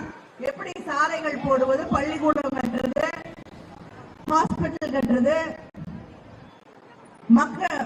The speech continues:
மகளிருக்கான கலைஞர் உதவித்தொகை, உரிமை தொகை, உதவித்தொகை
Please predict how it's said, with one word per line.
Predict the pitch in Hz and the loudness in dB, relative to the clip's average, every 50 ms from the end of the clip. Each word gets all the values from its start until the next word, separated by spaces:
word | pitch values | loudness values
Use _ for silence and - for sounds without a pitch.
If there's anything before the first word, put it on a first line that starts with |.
| 202 226 | -4 -4
மகளிருக்கான | 269 - 294 302 349 349 392 359 330 339 - - 302 302 285 285 285 269 269 247 226 196 170 175 165 - - - - - - - - - - - - - - - - - - | -2 -2 -2 -2 -2 -4 -4 -4 -4 -6 -4 -2 0 0 2 2 2 4 4 6 6 4 4 0 -4 -6 -10 -16 -20 -20 -20 -20 -20 -20 -20 -20 -20 -20 -20 -20 -14 -6 -2
கலைஞர் | 330 294 302 339 330 339 370 359 339 320 320 285 | 0 0 0 0 -4 -6 -6 -6 -6 -4 -4 -2
உதவித்தொகை, | - 349 339 - 359 349 - - 294 285 277 311 294 262 202 - 185 170 160 - - 233 - - - - - - - - - - - 254 | -2 -2 -2 -2 -4 -4 -2 -2 -2 0 0 2 2 0 0 -2 -4 -8 -10 -12 -12 -12 -12 -14 -16 -18 -18 -20 -20 -20 -8 -2 0 2
உரிமை | 302 330 339 302 370 370 339 - - | 2 2 0 -2 -2 -2 -2 0 0
தொகை, | 294 269 285 247 220 208 233 | 0 2 2 2 4 4 2
உதவித்தொகை | 269 302 311 339 311 269 - 294 285 320 302 277 | 2 0 -2 -2 -4 -4 -4 -4 -4 -4 -4 -6